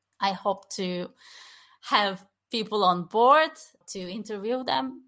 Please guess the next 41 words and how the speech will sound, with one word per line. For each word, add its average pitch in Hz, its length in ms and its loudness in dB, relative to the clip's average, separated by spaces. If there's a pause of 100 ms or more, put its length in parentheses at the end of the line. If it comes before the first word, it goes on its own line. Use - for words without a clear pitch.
(600)
And 220 300 2
I 214 160 -2
would 202 220 -12
like 208 380 -2
to 196 100 -8
also 190 320 -8
bring 180 420 -10
these 170 300 -8
skills, 185 840 -10
the 175 540 -6
inner 190 260 -8
development 180 640 -2
goals, 180 420 -6
into 170 720 -14
conferences. 247 880 -8 (920)
So - 120 -10
if 202 180 -10
you 190 80 -6
know 190 260 2
any 180 200 -2
conference, 247 580 2
if 202 140 -10
you 190 40 -10
have 180 160 -8
any 170 140 -8
contacts, 196 600 -8
let 175 240 -8
me 175 160 -8
know. 175 460 -2 (280)
I 180 200 0
want 180 280 -12
to 190 80 -16
use 175 220 -12
all 180 180 -4
the 185 120 -12
channels 180 480 -8
to - 120 -16
make 170 300 -10
these 170 220 -12
goals 165 540 -6
more 165 540 -4